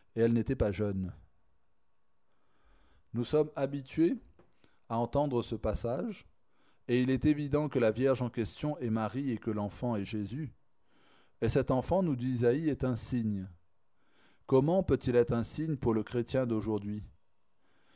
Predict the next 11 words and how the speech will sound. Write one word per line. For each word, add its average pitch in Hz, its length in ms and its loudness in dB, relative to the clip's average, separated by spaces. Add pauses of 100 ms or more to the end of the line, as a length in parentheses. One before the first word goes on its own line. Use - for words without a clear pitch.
(220)
Comme 131 200 6
Akaz, 151 480 6
nous 117 160 2
avons 117 220 4
le 110 80 2
cœur 117 260 2
troublé. 123 540 -4 (720)
L'avenir 123 440 4
nous 123 120 2
fait 113 160 -2
peur. 120 480 2